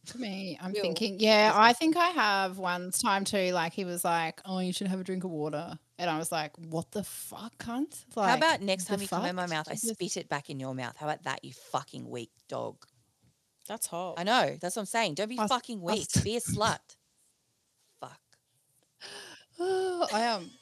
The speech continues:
Speaker 1: I s-,
Speaker 2: Get angry.
Speaker 1: may have been sucking a penis a few months ago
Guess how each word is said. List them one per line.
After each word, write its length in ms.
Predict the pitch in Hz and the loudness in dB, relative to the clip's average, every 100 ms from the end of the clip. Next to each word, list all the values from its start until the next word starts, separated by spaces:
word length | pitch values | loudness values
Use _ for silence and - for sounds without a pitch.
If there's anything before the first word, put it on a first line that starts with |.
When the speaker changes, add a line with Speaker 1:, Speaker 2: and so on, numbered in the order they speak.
| - | -14
Speaker 1:
I 100 | 190 208 | -8 -6
s-, 320 | 220 - - - - - - - - - _ - - 508 - | -4 -4 -2 -4 -4 -4 -2 -2 -2 -6 _ -8 -6 -6 -6
Speaker 2:
Get 100 | 254 | -8
angry. 320 | 175 170 247 | -8 -8 -6
Speaker 1:
may 240 | 247 233 220 | 2 4 4
have 160 | 240 - | 2 0
been 180 | 254 262 | -8 -4
sucking 380 | 240 202 220 | -2 -2 -4
a 60 | 202 | -6
penis 600 | 202 175 175 202 - - - | -8 -10 -10 -12 -12 -14 -12
a 60 | 196 | -12
few 180 | - 175 | -10 -10
months 260 | 180 - | -8 -8
ago 380 | 208 185 165 180 | -6 -6 -6 -8